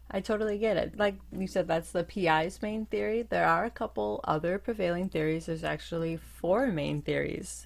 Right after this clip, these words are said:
about what have happened to Bryce, one of which you just said. The other three, um, there's a theory that he just walked off on his own accord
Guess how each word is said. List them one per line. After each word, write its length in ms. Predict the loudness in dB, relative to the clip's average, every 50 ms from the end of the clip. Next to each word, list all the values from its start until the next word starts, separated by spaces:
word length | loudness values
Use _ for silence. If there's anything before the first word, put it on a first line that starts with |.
| 0 0
about 340 | 2 2 4 2 2 2 2
what 160 | 2 2 2
have 120 | 0 -2 0
happened 380 | 0 0 0 -2 -4 -6 -6
to 80 | -8 -2
Bryce, 560 | 2 2 2 4 2 -2 -4 -8 -12 -14 -16 -18 -20 -20 -20 -20 -20 -20 -20 -20 -20 -14 -8
one 300 | -2 2 4 6 6 4
of 240 | 2 0 -4 -8 -12
which 500 | -10 -8 -8 -4 -2 -2 -2 -2 -4 -4
you 100 | -6 -4
just 260 | -4 -6 -8 -8 -4
said. 380 | 0 2 4 4 4 2 0 -6 -12 -18 -20 -20 -20 -20 -20 -12 -8
The 120 | 2 6
other 260 | 6 6 8 6 2 2
three, 440 | 2 0 -2 -2 -2 -2 -4 -6 -10 -14 -20 -20 -20 -20 -20 -20 -20 -20 -20 -20 -6 -2
um, 400 | 0 2 2 2 2 2 2 2
there's 300 | 2 2 2 2 0 -2
a 40 | -6
theory 380 | -4 -2 0 2 2 2 0 -2
that 420 | 0 2 4 4 4 2 0 -2 -8 -14 -20 -20 -20 -20 -20 -20 -20 -20 -20 -20 -20 -18
he 160 | -4 -2 -2 0
just 240 | 0 -2 -2 2
walked 280 | 6 6 6 6 6 4
off 240 | 4 4 4 2 -2
on 80 | -2
his 180 | -2 -2 -2 -2
own 160 | -2 0 0
accord 640 | -2 -4 -6 -2 2 4 4 6 4 2 0 -4